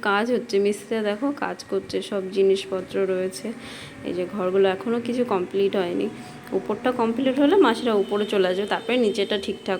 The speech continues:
করবে। নিচেটা আছে, নর্মালভাবে আছে, এখনও রং টং করা হয়নি, কিন্তু তারপর নিচেটা। আর দেখো রান্নাঘরটা মডিউলার কিচেন বানাচ্ছে, এত সুন্দর লাগছে, মানে আমার দেখে আমারই মনে হচ্ছে এখানে আমি থেকে যাই।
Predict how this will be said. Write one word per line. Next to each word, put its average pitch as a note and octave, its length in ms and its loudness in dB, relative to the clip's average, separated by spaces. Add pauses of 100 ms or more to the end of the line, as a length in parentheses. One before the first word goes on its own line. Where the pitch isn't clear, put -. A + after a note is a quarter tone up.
(120)
করবে। F#3 300 -2
নিচেটা B3 520 2
আছে, C#4 280 2
নর্মালভাবে B3 600 4
আছে, A#3 420 0
এখনও A#3 320 0
রং G#3 240 2
টং A#3 160 0
করা A3 240 0
হয়নি, A#3+ 540 0
কিন্তু A3 580 -2
তারপর G#3 240 -4
নিচেটা। G3 420 -2 (420)
আর F3+ 300 0
দেখো F3+ 340 -2
রান্নাঘরটা F#3 640 -2
মডিউলার F#3+ 600 0
কিচেন G3 420 0
বানাচ্ছে, F#3 580 -4 (560)
এত F#3 260 -4
সুন্দর A#3+ 440 -2
লাগছে, C4 380 0
মানে G#3+ 200 0
আমার A3+ 260 0
দেখে A#3+ 260 2
আমারই G#3 340 0
মনে A3 240 -2
হচ্ছে A3 160 -6
এখানে G#3 220 -2
আমি G#3+ 100 -4
থেকে F#3+ 280 -2
যাই। G3 140 0